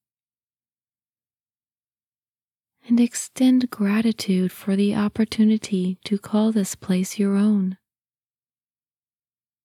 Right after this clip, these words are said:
You can fully relax and be yourself at home. Great.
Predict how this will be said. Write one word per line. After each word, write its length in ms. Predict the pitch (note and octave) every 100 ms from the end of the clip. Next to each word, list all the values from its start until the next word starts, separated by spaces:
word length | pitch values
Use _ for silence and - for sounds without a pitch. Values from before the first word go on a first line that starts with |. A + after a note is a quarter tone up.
| _ _ _ _ _ _
You 200 | G#3+ G3
can 260 | G3 F3+
fully 480 | F#3 - G3+ G3+ G#3+
relax 840 | G#3+ G#3+ G3 F3+ F3+ - - - - _ _ _ _ _ -
and 220 | F3+ F3
be 240 | F3+ F#3
yourself 880 | F#3+ F#3+ F#3+ - - E3+ E3 E3+ _
at 220 | - F3
home. 460 | E3+ F3 E3+ E3+ E3+ _ _ _ _ _ _ _ _ _ _ _ _ _ _ _ _ _ _ _ _ _ _ _ _ _ _ _ _ _ _ _ _ _ _ _ _ _ _ _ _ _ _ _
Great. 680 | - F3+ F3 F3+ - - -